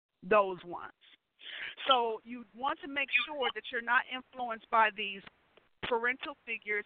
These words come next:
external people, friends and culture for what it is that you do for your life purpose. Instead, you should have a realistic expectation of yourself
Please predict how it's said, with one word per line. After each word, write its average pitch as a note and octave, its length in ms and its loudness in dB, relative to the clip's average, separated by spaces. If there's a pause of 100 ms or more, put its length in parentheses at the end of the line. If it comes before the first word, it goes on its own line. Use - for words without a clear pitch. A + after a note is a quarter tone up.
external B3+ 600 -2
people, G#3+ 560 -2
friends C4 320 2
and C4+ 160 -2
culture G#3+ 680 4 (840)
for A#3+ 220 6
what A#3+ 180 2
it B3 100 -2
is A#3+ 200 -4
that A3+ 180 -4
you A#3+ 160 -12
do A#3 260 -8
for G#3+ 80 -2
your G#3 180 2
life G#3 300 6
purpose. - 400 4 (760)
Instead, C4 540 4
you B3+ 160 -6
should B3 120 -4
have A#3+ 220 4
a G#3 40 2
realistic B3+ 720 0
expectation A#3 720 0
of A3+ 80 2
yourself A#3 540 2